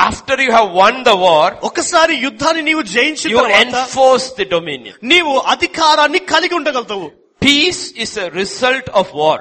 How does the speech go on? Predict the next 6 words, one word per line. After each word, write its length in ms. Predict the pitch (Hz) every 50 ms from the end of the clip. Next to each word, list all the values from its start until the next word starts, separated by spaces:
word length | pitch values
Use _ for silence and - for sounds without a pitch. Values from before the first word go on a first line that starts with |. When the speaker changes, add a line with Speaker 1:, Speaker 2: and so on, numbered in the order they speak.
| - - - - - - -
Speaker 2:
సమాధానము 720 | 269 240 269 330 330 339 359 349 349 330 311 320 311 330 320 294 214 240
యుద్ధము 340 | 277 277 - 330 330 339 330 330 311
తర్వాత 320 | 294 294 285 285 285 - 294 277 277 294 294 - - _ 185 240
వచ్చే 340 | 311 - - - 285 233 226 240 254 254 - - _ - -
జవాబు 380 | 226 233 269 269 269 226 233 233 214
అది. 160 | 190 180 180